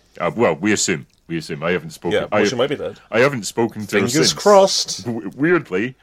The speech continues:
Speaker 1: I've felt no recourse to, to actually speak to her since then. But that was, that was, I got more riled up about that than, you know, the, the incident.
Speaker 2: Well, to be fair, it was very, very annoying.
Speaker 1: Mm.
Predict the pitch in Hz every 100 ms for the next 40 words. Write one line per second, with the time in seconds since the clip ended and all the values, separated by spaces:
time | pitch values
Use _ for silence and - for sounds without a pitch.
0 | _ - 107 - 143 127 131 135 147 139
1 | 131 135 _ _ 127 131 135 127 - 127
2 | 123 - 127 123 131 - 151 - 87 82
3 | 87 80 87 104 _ _ _ 147 202 190
4 | - 226 190 - - - _ _ _ _
5 | _ _ _ - 156 156 156 180 147 131
6 | 123 127 - 98 95 101 110 73 - _
7 | _ _ 90 98 90 90 - _ _ -
8 | - 95 82 90 85 90 101 92 85 95
9 | - 151 175 180 - 190 175 127 131 117
10 | 135 139 143 123 127 120 113 117 127 127
11 | 87 69 113 135 98